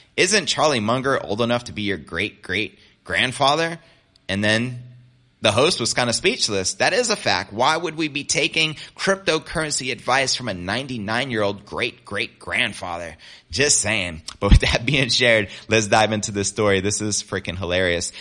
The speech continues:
There will always be people like Bitcoin and those who oppose it. Unfortunately, the latter group mainly exists due to a lack of understanding. I call it fud puppets.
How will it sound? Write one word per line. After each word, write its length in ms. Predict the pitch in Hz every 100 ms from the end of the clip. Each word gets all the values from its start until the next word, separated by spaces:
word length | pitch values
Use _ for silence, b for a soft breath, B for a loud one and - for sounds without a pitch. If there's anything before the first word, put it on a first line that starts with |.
| B
There 120 | 107
will 80 | 120
always 240 | 180 185 156
be 120 | 151
people 300 | 160 139 113
like 240 | 92 90
Bitcoin 420 | 165 160 165 156
and 140 | 120 98
those 220 | 95 -
who 200 | 95 87 85
oppose 340 | - 104 104
it. 220 | 98 - B -
Unfortunately, 680 | 95 127 127 139 127 123
the 80 | 101
latter 280 | 92 95 85
group 220 | 104 120
mainly 320 | 90 90 87
exists 440 | 76 98 160 175 -
due 220 | - 92
to 100 | 87
a 100 | 82
lack 260 | 92 95 98
of 100 | 95
understanding. 600 | 92 87 135 143 147 -
I 100 | 120
call 220 | 123 95
it 100 | 87
fud 280 | - 104 117
puppets. 420 | 101 92 80 -